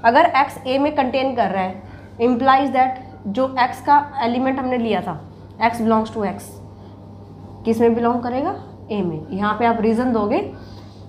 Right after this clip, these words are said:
X belongs to X, क्योंकि X X का element था और X ए का subset है, तो X ए में, में भी belong करेगा। तो X हमने बी में लिया था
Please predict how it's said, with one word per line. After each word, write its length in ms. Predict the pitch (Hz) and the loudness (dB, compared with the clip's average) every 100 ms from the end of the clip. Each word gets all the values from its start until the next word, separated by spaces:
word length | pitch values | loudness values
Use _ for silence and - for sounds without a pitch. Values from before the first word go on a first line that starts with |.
| - - | -18 -2
X 260 | 233 233 214 | 0 0 0
belongs 360 | 220 208 196 - | 2 2 0 -2
to 120 | 208 | -4
X, 260 | 170 - - | -4 -12 -4
क्योंकि 220 | 226 233 233 | -2 -2 -2
X 200 | 233 - | -2 -2
X 160 | 214 202 | -4 2
का 140 | 254 | 6
element 380 | 277 294 302 302 | 6 4 2 2
था 80 | 320 349 - | 0 -2 -2
और 160 | 220 233 | -2 0
X 200 | 226 - | -2 -4
ए 160 | 226 | -4
का 160 | 196 262 | 0 0
subset 400 | 269 277 285 269 | 0 0 0 0
है, 80 | 302 | 0
तो 160 | 302 - | 0 -2
X 200 | 226 - | -2 -2
ए 180 | 233 214 | -2 0
में, 160 | 208 208 | 0 -2
में 200 | 208 226 | -2 2
भी 120 | 427 | 2
belong 360 | 226 196 170 165 | 2 0 0 -4
करेगा। 320 | 160 160 160 - - - | -8 -8 -12 -14 -16 -8
तो 100 | 220 254 | -2 2
X 180 | 254 254 | 2 2
हमने 200 | 254 277 | 2 2
बी 160 | 233 240 | 2 2
में 120 | 285 | 2
लिया 220 | 294 285 | 4 2
था 140 | 277 | 2